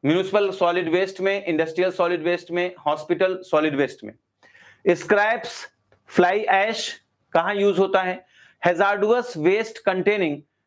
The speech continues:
disinfectants and other chemicals। इसको देखते ही आप समझ गए, "सर जी, इसका सही होगा हॉस्पिटल सॉलिड वेस्ट।" इसे हॉस्पिटल सॉलिड वेस्ट में यूज़ करते हैं।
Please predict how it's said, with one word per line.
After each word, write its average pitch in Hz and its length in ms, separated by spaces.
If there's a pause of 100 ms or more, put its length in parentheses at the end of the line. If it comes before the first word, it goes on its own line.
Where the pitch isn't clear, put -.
(100)
disinfectants 202 1300 (140)
and 180 160 (100)
other 180 220 (120)
chemicals। 170 400 (520)
इसको 165 240
देखते 185 320
ही 214 100
आप 190 140
समझ 185 280
गए, 147 260 (280)
"सर 180 120
जी, 190 120
इसका 185 220
सही 180 220
होगा 139 480 (160)
हॉस्पिटल 175 440
सॉलिड 151 360
वेस्ट।" 123 360 (380)
इसे 165 220
हॉस्पिटल 175 580
सॉलिड 160 380
वेस्ट 147 260
में 156 140
यूज़ 123 240
करते 110 260
हैं। 104 200